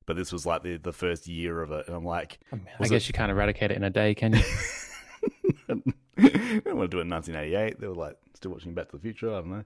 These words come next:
Speaker 2: What did we have a few years ago, like, the year of prejudice or something? Or
Speaker 1: Yeah. <laughs>
Speaker 2: tolerance?
Speaker 1: Yeah, we got rid
Speaker 2: Tolerance.
Speaker 1: of that. We got rid of that too. We got rid of tol-,
Speaker 2: Yeah.
Speaker 1: we, <laughs> yeah, we got rid of tolerance. <laughs>
Speaker 2: We tri-, we tried to tolerate poverty, and then we just couldn't, so we had to eradicate it.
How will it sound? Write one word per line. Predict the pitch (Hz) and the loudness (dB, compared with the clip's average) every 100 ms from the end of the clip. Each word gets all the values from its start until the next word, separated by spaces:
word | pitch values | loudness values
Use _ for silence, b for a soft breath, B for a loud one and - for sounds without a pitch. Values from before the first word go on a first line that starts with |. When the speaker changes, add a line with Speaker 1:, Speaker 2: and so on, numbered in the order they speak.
| - | 0
Speaker 2:
What | 139 | 6
did | 170 | 8
we | 185 | 8
have | 165 | 8
a | 160 | 6
few | - 135 | 4 6
years | 131 127 | 6 6
ago, | 131 | 6
like, | 127 120 | 6 4
the | 120 | 4
year | 117 120 117 | 6 6 6
of | 104 _ - | 4 _ -4
prejudice | 113 107 113 - | 0 2 0 0
or | 123 | 0
something? | - 131 143 | 2 0 2
Or | 107 107 | 6 8
Speaker 1:
Yeah. | 104 101 | 8 6
<laughs> | - | 2
Speaker 2:
tolerance? | 131 117 101 | 4 8 8
Speaker 1:
Yeah, | |
we | 180 | 10
got | 190 | 10
rid | 190 | 12
Speaker 2:
Tolerance. | 175 - 214 - | 12 10 6 -4
Speaker 1:
of | 214 | 0
that. | |
We | 233 | 8
got | 233 220 | 12 12
rid | 220 | 12
of | |
that | 262 190 | 12 12
too. | 415 117 143 | 12 10 10
We | |
got | 202 208 | 6 8
rid | 196 | 6
of | 175 | 8
tol-, | 214 - | 6 8
Speaker 2:
Yeah. | 131 107 | 6 8
Speaker 1:
we, | 113 | 10
<laughs> | 196 | 12
yeah, | 139 | 12
we | 127 | 12
got | 135 | 10
rid | 120 | 10
of | 104 | 6
tolerance. | - 95 139 131 147 - | 6 8 6 6 6 6
<laughs> | - - - 403 339 294 B - | 8 8 6 -4 -4 -12 B 2
Speaker 2:
We | 156 | 2
tri-, | - 165 147 | 6 6 6
we | 156 | 6
tried | - 165 165 | 8 6 6
to | 151 | 4
tolerate | 147 139 127 123 - | 6 8 8 6 6
poverty, | 123 110 110 | 4 6 6
and | 110 110 | 6 6
then | 110 | 6
we | 113 | 6
just | 135 - | 4 4
couldn't, | 104 95 - | 0 0 -2
so | 101 | 0
we | 101 | 2
had | 113 | 2
to | |
eradicate | 110 90 90 - 90 | 2 2 -4 -6 -8
it. | 90 - 233 285 294 294 285 226 | -10 -6 -4 -2 -4 -6 -10 -12